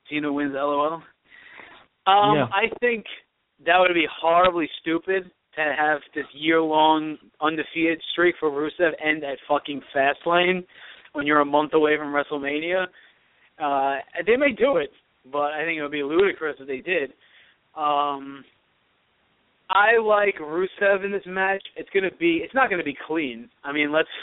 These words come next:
Speaker 1: let's get that out of our fucking minds right now. Uh, there's gonna be some kind of screw job or some kind of, you know, controversial ending. They could go the no contest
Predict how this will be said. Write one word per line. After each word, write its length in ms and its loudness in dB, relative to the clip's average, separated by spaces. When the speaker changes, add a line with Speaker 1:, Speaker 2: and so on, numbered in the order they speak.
Speaker 1:
let's 180 0
get 200 0
that 220 4
out 140 0
of 100 0
our 180 -2
fucking 280 -6
minds 340 -6
right 200 0
now. 240 -4
Uh, 180 2
there's 180 2
gonna 140 2
be 120 -2
some 220 0
kind 320 -4
of 140 -8
screw 240 -6
job 520 2
or 200 -6
some 140 -12
kind 280 -6
of, 40 -14
you 120 -10
know, 180 -4
controversial 540 -4
ending. 300 -6
They 160 4
could 180 2
go 160 4
the 80 -2
no 200 -2
contest 540 -8